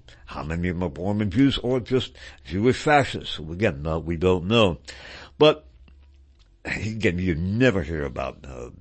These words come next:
the Mormon Jews any more than you're gonna hear about, uh, Haji Amin al-Husseini, the first leader of the Palestinian National Movement, being a, uh, major general in the Waffen S S. Or the close relationship between Abbas Khazemi and Yasser Arafat.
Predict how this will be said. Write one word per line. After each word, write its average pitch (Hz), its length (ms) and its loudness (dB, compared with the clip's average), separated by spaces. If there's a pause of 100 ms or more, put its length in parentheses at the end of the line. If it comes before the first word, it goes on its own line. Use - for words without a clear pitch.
the - 240 -14 (380)
Mormon 67 280 -16
Jews 175 540 8 (300)
any 180 180 4
more 170 220 6
than 151 80 0
you're 143 80 2
gonna 139 200 4
hear 135 200 2
about, 117 400 2
uh, 104 100 4
Haji 107 300 2
Amin 101 260 2
al-Husseini, 98 560 2
the 98 180 0
first 90 280 -6
leader 90 260 -2
of 78 80 -6
the 78 80 -6
Palestinian 87 720 -4
National 85 380 -2
Movement, 147 420 2 (380)
being 131 400 2
a, 123 280 2
uh, 123 200 4
major 120 320 2
general 120 340 2
in 113 140 0
the 110 80 0
Waffen 107 440 0
S 110 240 -2
S. 117 360 0 (380)
Or 90 160 -2
the 87 260 2 (200)
close - 340 4
relationship 120 580 4
between 90 320 -4
Abbas 87 380 0
Khazemi 123 680 0 (320)
and 95 400 4
Yasser 80 400 -2
Arafat. 120 640 2